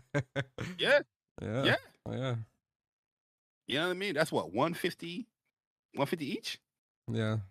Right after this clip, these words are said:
Speaker 1: Three, four fifty is altogether.
Speaker 2: Yeah. Five copies. Hit the like button, y'all.
Speaker 1: Facts.
Speaker 2: If you're new, subscribe, man.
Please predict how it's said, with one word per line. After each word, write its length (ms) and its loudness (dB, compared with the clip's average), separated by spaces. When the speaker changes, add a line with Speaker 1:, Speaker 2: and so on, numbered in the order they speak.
Speaker 1:
Three, 300 0
four 160 6
fifty 320 2
is 240 -2
altogether. 520 -2
Speaker 2:
Yeah. 180 4
Five 340 10
copies. 720 4
Hit 140 6
the 80 2
like 260 6
button, 240 -2
y'all. 360 8
Speaker 1:
Facts. 460 0
Speaker 2:
If 180 6
you're 120 10
new, 340 10
subscribe, 600 8
man. 360 8